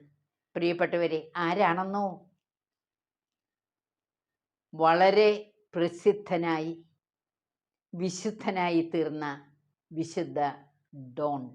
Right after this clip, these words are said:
ബോസ്കോ. അനേക മക്കൾക്ക് അത്താണിയായി അനാഥാലയം നടത്തി, തൊഴിൽ പരിശീലനം നടത്തി, ജീവിതത്തിലേക്ക് കൈപിടിച്ച് നടത്തിയ വിശുദ്ധൻ. പ്രിയപ്പെട്ടവരെ, സാഹചര്യങ്ങൾ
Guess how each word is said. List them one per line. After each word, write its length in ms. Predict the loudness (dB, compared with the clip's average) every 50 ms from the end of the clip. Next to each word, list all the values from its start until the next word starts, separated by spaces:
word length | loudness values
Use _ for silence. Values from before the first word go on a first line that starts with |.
| -20 _ _ -10 -6
ബോസ്കോ. 480 | -4 -4 -4 -4 -8 -16 -8 -4 -2 -2 -2 -4 -8 -20 _ _ _ _ _ _ _ _ _ _ _ _ _ _ _ _ _ _ _ _ _ _ _ _ _ _ _ _ _ _
അനേക 400 | 0 2 4 4 6 6 6 4 4 2
മക്കൾക്ക് 480 | 2 0 2 2 2 2 2 0 -2 -4 -4 -6 -12 _ _ _ _ _ _ _ _ _ _ _ -2
അത്താണിയായി 800 | -2 -2 0 2 2 4 4 4 2 2 2 2 2 2 0 -2 -4 -10 -16 _ _ 0 0
അനാഥാലയം 920 | 0 2 2 4 4 4 4 2 0 0 0 2 2 4 2 2 2 0 -2 -2
നടത്തി, 360 | -2 -2 -4 -6 -6 -10 -10 -10 -14 -20 _ _ _ _ _ _ 6
തൊഴിൽ 340 | 8 10 10 10 10 8 8 4 2
പരിശീലനം 680 | 2 2 2 2 -2 -4 -2 0 0 2 2 0 -2 -2 -4
നടത്തി, 360 | -4 -4 -4 -6 -6 -6 -8 -8 -8 -12 _ _ _ _ -14 -8 -4
ജീവിതത്തിലേക്ക് 840 | -2 0 2 4 4 4 4 2 2 0 0 0 0 0 -2 -4 -8 -6 -4
കൈപിടിച്ച് 720 | -4 -4 -4 -4 -4 -4 -6 -6 -6 -12 -16 -10 -8 -6 -6 -6 -8 -12 -10 -6 -4
നടത്തിയ 440 | -2 -2 -2 -4 -6 -8 -8 -8 -8 -8 -8
വിശുദ്ധൻ. 500 | -12 -12 -12 -14 -14 -14 -16 -18 -20 -20 _ _ _ _ _ _ _ _ _ _ _
പ്രിയപ്പെട്ടവരെ, 640 | -2 0 2 2 2 0 -2 -2 -2 -4 -6 -6 -10 -14 -20 _ _ _ _ _ _ _ _
സാഹചര്യങ്ങൾ 840 | -2 2 2 2 4 4 2 0 0 0 0 0 0 2 2 0 0